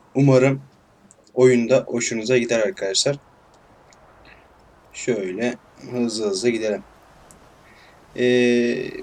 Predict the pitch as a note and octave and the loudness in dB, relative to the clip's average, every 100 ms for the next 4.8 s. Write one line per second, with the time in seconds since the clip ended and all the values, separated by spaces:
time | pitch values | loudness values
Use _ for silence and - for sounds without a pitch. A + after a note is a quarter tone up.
0 | - C3 C3 - D#3+ D#3+ F3+ F3 D3+ C#3 | -12 -8 -2 0 0 4 4 4 2 0
1 | B2 B2+ D3 D#3 - - - C3+ - - | -2 0 0 -2 -10 -18 -18 -20 -18 -6
2 | C#3+ B2 A#2 B2 B2+ B2 B2 A#2+ G#2+ G#2 | -2 -2 0 0 0 4 6 6 2 -2
3 | G#2 G#2+ G#2 G#2 G#2+ G#2 G#2+ G#2 G2+ G2 | -2 -2 -4 -4 -4 -4 -4 -4 -4 -4
4 | G2+ G2+ G2 F#2+ G#2+ G#2 - | -8 -6 -6 -4 -4 -2 -4